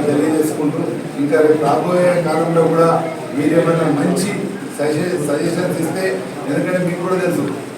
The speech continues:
బడ్జెట్లో కొన్ని ఏదైనా మర్చిపోయినా కానీ మళ్ళీ కూడా కేటాయించే విధంగా వాళ్ళు వెసులుబాటు కల్పించారు. ఇప్పుడు నిన్న మేము రాత్రి ఒక దగ్గర, ఇంకో దగ్గర, ఒక పెద్ద నాయకుల దగ్గర కూర్చుంటే కూడా ఒకటి రెండు చిన్న చిన్నవి మర్చిపోతే అది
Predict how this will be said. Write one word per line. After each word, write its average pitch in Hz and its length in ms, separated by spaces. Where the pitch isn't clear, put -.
బడ్జెట్లో 180 540
కొన్ని 175 160
ఏదైనా 170 380
మర్చిపోయినా 190 580
కానీ 208 200
మళ్ళీ 147 300
కూడా 196 160
కేటాయించే 190 600
విధంగా 180 440
వాళ్ళు 151 260
వెసులుబాటు 175 560
కల్పించారు. - 480
ఇప్పుడు 143 220
నిన్న 151 180
మేము 147 240
రాత్రి 175 340
ఒక 156 160
దగ్గర, 156 180
ఇంకో 170 240
దగ్గర, 165 200
ఒక 120 280
పెద్ద 151 140
నాయకుల 170 260
దగ్గర 170 160
కూర్చుంటే 156 460
కూడా 156 140
ఒకటి 165 240
రెండు 165 220
చిన్న 170 120
చిన్నవి 170 280
మర్చిపోతే 165 460
అది 214 160